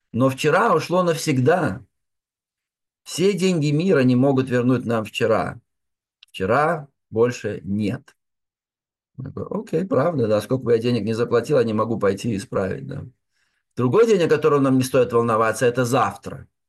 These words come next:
День, в котором обитают всевозможные противники, непосильные задачи, обманутые ожидания и плохо выполненная работа.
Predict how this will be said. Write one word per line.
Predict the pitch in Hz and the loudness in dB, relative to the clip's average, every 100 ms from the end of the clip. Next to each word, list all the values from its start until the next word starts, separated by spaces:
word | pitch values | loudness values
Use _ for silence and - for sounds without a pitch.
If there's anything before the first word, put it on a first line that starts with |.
| _ _ _ | _ _ _
День, | 92 135 | -2 0
в | 127 | 0
котором | 117 120 113 | 0 0 0
обитают | 107 107 117 110 104 | -2 -2 0 0 0
всевозможные | 110 98 113 92 101 | -2 0 -2 -2 -6
противники, | 104 101 - 107 127 110 101 | -4 -6 -6 -4 -2 -2 -6
непосильные | 98 95 101 - 117 113 107 | -8 -6 -6 -6 -6 -4 -4
задачи, | 110 110 92 107 117 - | -2 -2 -2 -2 -4 -4
обманутые | 98 98 117 117 120 110 | -4 -2 -4 -4 -2 -2
ожидания | 101 110 98 107 123 110 98 | -2 -6 -2 -2 0 -2 -4
и | 95 | -6
плохо | 123 147 143 | -2 -2 0
выполненная | 123 127 110 107 104 101 | -2 -4 -6 -6 -4 -4
работа. | 101 101 101 - - | -4 -2 -2 -2 -8